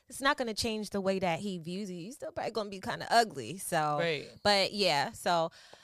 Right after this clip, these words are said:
Speaker 1: I don't know what it is for me as far as, like, looks. Like, <sighs> no one that I have ever not been attracted to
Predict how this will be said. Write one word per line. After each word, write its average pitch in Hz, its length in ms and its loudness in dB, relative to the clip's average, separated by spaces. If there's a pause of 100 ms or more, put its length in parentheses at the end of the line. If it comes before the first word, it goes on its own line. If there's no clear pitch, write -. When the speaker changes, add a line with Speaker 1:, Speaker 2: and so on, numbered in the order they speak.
Speaker 1:
I 302 100 -2
don't 381 220 0
know 311 140 6
what 320 140 0
it 233 80 -4
is 247 200 0
for 208 120 -6
me 202 280 -4
as 185 100 -6
far 190 200 4
as, 180 120 -2
like, 170 220 -2
looks. 180 420 0
Like, 160 180 -2 (1400)
<sighs> - 40 -6 (680)
no 233 240 4
one 311 320 4
that 233 240 2
I 208 320 2
have 208 300 0 (320)
ever 208 300 0
not 190 320 0
been 220 140 -4
attracted 208 520 -6
to 254 400 -4